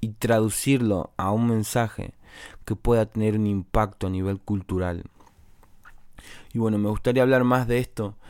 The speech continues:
pero quiero que te quedes con esto. Todo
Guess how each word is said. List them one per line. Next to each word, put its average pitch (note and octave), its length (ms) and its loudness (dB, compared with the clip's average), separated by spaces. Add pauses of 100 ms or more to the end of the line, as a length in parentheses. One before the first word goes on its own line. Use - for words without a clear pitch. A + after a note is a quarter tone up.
(260)
pero G#2 520 0 (100)
quiero C#3 220 2
que C3 100 0
te A2+ 180 -6
quedes A#2 220 -2
con G2 180 -4
esto. - 340 -12 (2500)
Todo A#2 540 4